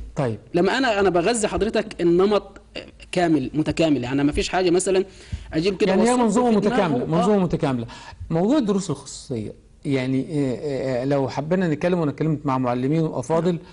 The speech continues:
Speaker 1: وبقول لك المعلم مضطر إن هو بيبقى عنده عدد كبير في الفصل، الناحية التانية بيبقى هو دخله المادي مش، مش،
Speaker 2: مظبوط.
Speaker 1: مش عالي،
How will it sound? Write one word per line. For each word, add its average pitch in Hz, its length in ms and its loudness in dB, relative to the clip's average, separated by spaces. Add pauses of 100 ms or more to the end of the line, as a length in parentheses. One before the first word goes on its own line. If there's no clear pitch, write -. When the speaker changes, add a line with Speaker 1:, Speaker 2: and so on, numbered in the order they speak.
(400)
Speaker 1:
وبقول 247 280 0
لك 233 160 0
المعلم 185 800 0
مضطر 151 520 -4
إن 139 140 -4
هو 135 500 0 (240)
بيبقى 131 260 0
عنده 143 220 0
عدد 139 180 -2
كبير 135 240 -2
في 113 100 -6
الفصل، 123 400 -8 (220)
الناحية 139 260 0
التانية 131 460 0 (300)
بيبقى 127 540 0
هو 135 220 2
دخله 127 300 -4
المادي 120 480 -2 (100)
مش، - 360 -6
مش، 127 420 -8
Speaker 2:
مظبوط. 139 380 -4
Speaker 1:
مش 131 160 -6
عالي، 135 340 0